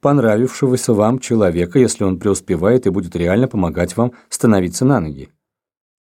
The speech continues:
Поскольку без помощи активного спонсора ваш путь к финансовым вершинам может затянуться, чего мы вам вовсе не желаем. И ещё одна иллюзия.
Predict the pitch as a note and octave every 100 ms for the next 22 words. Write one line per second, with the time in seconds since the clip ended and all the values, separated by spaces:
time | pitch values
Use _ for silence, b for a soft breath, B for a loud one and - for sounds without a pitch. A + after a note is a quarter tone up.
0 | _ _ A2 - C3+ A2+ G2+ A2+ - A#2+
1 | G2+ - G2 - G#2 - - G2+ F#2+ F2+
2 | - A2+ F#2+ G2 F2+ F#2 - G#2+ F#2 -
3 | - F#2+ F2+ F2 E2+ D#2+ D#2 - C#3+ D#3+
4 | B - F#2+ F2 A#2 A2+ A#2 D3+ B2 -
5 | C#3+ - _ _ _ _ _ _ _ _
6 | _ _ _ - - G2 A#2+ G#2+ G2 F#2+
7 | D#2 C3 D3 - D2+ _ G2+ G#2+ F#2+ -
8 | - - _ _ _ _ _ _ _ _
9 | _ _ _ _ _ _ _ _ C3+ E3
10 | - - F2 D2 D2 D2 C#2 C#2+ C#2